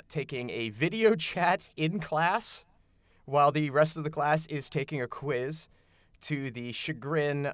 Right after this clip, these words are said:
of their teacher. Uh, this is a fun scene, but it's also a, a really smartly executed scene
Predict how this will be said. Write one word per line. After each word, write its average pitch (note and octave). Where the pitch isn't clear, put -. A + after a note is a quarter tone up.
of A#2
their A2+
teacher. D#3
Uh, A#2
this D#3
is D#4
a A#3
fun C3+
scene, G3+
but G3
it's G3+
also B3
a, F#3+
a D3+
really C#3+
smartly E3+
executed B2
scene -